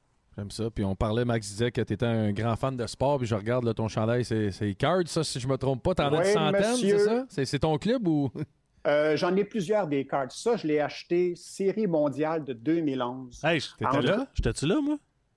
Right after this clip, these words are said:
Speaker 3: Non, c'est pas
Speaker 2: Non,
Speaker 3: en
Speaker 2: non.
Speaker 3: deux mille onze.
Speaker 1: Non.
Speaker 2: C'était Saint-Louis contre les Texas Rangers.
Speaker 3: Ouais.
Speaker 1: T'étais pas là ?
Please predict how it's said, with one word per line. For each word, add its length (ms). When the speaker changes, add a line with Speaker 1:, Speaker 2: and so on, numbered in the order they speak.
Speaker 3:
Non, 140
c'est 80
pas 140
Speaker 2:
Non, 60
Speaker 3:
en 20
Speaker 2:
non. 60
Speaker 3:
deux 40
mille 100
onze. 220
Speaker 1:
Non. 160
Speaker 2:
C'était 300
Saint-Louis 500
contre 320
les 460
Texas 340
Rangers. 400
Speaker 3:
Ouais. 100
Speaker 1:
T'étais 120
pas 100
là ? 140